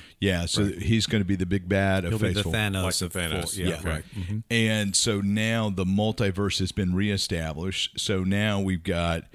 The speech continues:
Speaker 1: um, the Tobey Maguire Spider-Man. We've got the Andrew Garfield Spider-Man. We've
Speaker 2: Right.
Speaker 1: got,
Speaker 3: Mm-hmm.
Speaker 1: you know,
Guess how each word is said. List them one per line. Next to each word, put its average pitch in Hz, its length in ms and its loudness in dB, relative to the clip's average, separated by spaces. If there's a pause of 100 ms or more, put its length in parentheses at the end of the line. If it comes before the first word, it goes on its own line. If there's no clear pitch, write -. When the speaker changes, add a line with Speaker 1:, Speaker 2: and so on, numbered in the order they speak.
(480)
Speaker 1:
um, 80 460 -2 (720)
the 92 100 -4
Tobey 92 320 0
Maguire 87 540 -2
Spider-Man. 80 720 -4
We've 85 120 -4
got 82 160 -2
the 80 200 -4
Andrew 80 200 -6
Garfield 76 480 -6
Spider-Man. 71 720 -6
We've 87 100 0
Speaker 2:
Right. 82 140 0
Speaker 1:
got, 82 280 -2
Speaker 3:
Mm-hmm. 76 80 -12 (480)
Speaker 1:
you 113 140 2
know, 90 360 0